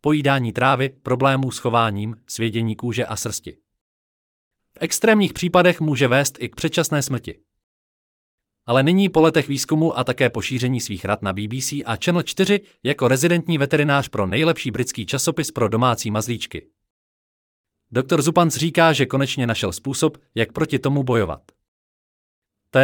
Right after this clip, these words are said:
co jsem při své veterinární praxi ošetřil více než jedna šest tečka T i z domácích mazlíčků, zjistil jsem,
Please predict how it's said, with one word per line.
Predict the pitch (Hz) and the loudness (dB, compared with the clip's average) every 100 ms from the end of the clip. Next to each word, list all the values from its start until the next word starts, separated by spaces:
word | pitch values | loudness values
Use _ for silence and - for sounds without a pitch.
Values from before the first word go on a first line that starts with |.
| 135 | 4
co | 135 | 2
jsem | 123 123 | 0 0
při | 107 | -2
své | 127 107 95 | -2 0 0
veterinární | 98 123 117 117 110 | 2 2 2 2 0
praxi | 101 107 - - | -2 -2 -4 -6
ošetřil | 101 117 - 95 | -4 -4 -2 -4
více | 107 - | -4 -4
než | 101 - | -4 -2
jedna | 110 147 | -2 -2
šest | - 175 - | -2 -2 -2
tečka | 165 - 175 | -6 -2 0
T | 165 156 | 2 0
i | 120 | -2
z | - 120 95 | -8 -8 -4
domácích | 113 139 135 95 101 | 0 2 0 -4 -4
mazlíčků, | 107 135 127 - 135 139 _ - | -4 -4 -6 -4 -4 -6 _ -8
zjistil | 131 147 - 151 | -4 -2 0 0
jsem, | - 156 | 2 0